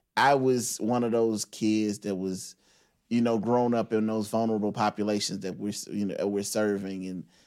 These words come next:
and that, that's why I appreciate the type of work that we're doing. But it was, it was, it was wild because after, you know, I went through, I did that. Of course, you know,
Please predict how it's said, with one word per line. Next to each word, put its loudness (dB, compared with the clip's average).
and 0
that, -2
that's 0
why 2
I 0
appreciate -2
the -10
type -2
of -12
work -4
that -6
we're -6
doing. -2
But 0
it 0
was, -2
it 2
was, 2
it 6
was 2
wild 4
because -2
after, 0
you -4
know, 2
I 2
went 0
through, 4
I 4
did 0
that. 6
Of -2
course, 2
you 2
know, 4